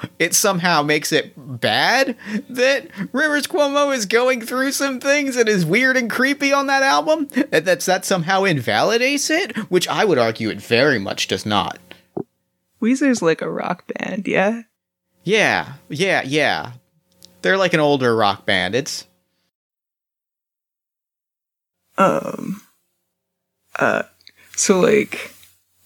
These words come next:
Speaker 2: I don't listen to, like, that kind of music a ton, I'm gonna be real. Uh, but, like, I, I take your word on it. Like, that's totally their best album. I believe you.
Speaker 1: Thank you.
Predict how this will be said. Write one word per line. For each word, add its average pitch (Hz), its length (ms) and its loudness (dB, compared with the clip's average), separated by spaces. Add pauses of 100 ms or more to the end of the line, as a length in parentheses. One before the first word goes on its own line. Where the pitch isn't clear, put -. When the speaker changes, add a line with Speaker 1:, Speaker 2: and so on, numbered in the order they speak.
(200)
Speaker 2:
I 226 80 0
don't 349 360 -2
listen 208 420 -2
to, 190 100 -4
like, 170 380 -2 (640)
that 180 200 -4
kind 208 220 0
of 196 80 -2
music 226 400 0
a 214 80 2
ton, 214 500 0
I'm 151 100 -6
gonna 185 160 -4
be 185 120 -6
real. 180 540 0 (1120)
Uh, 160 500 -2 (800)
but, 190 80 -4
like, 202 220 -2
I, 190 380 0 (160)
I 208 120 2
take 185 300 -2
your 170 140 -2
word 165 240 -2
on 165 180 0
it. 175 160 -2
Like, 151 160 -2
that's 170 220 0
totally 160 400 -2
their 165 160 -6
best - 340 -6
album. - 300 -6
I 190 100 0
believe 156 340 0
you. 151 140 -2
Speaker 1:
Thank 285 240 2
you. 127 340 0